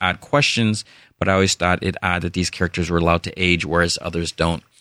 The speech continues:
Well, part of it, um, and I'm, I'm a little, a little rusty on this now, but my understanding is all these Golden Age characters were from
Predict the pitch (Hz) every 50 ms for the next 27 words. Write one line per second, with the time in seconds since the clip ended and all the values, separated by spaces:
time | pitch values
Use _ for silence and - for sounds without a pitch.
0 | _ _ _ - - - - - _ - 110 - - - 135 156 175 170 160 156
1 | 123 - - _ _ _ _ _ - 120 107 98 95 92 90 87 87 85 - _
2 | _ _ _ _ _ _ _ _ _ _ _ _ _ _ _ _ _ - 98 98
3 | 98 - 98 107 117 117 107 - - 98 101 101 95 92 92 92 - 98 92 90
4 | 92 92 87 87 85 - - - _ _ _ _ _ _ - 90 92 87 82 82
5 | 80 78 - - _ _ _ _ _ _ - - _ _ _ _ _ _ _ _
6 | _ _ _ - 85 92 95 95 - - - 87 80 82 80 80 - - - 87
7 | 90 92 92 87 82 78 78 - - - _ _ _ _ _ - 104 95 - 107
8 | 101 104 110 120 131 143 127 127 135 120 - - 110 104 101 95 95 92 92 -
9 | - - 92 87 85 85 87 85 - - - _ _ _ _ _ _ _ _ _
10 | _ _ _ _ _ _ _ _ _ - 95 85 87 - - - _ _ _ _
11 | _ _ _ _ - 110 120 135 139 147 135 113 - 127 120 127 127 123 120 -
12 | - 107 98 - - - - 101 95 87 - 92 90 87 - 92 90 92 92 90
13 | 87 - - - - - - - 104 101 98 95 95 92 90 90 90 87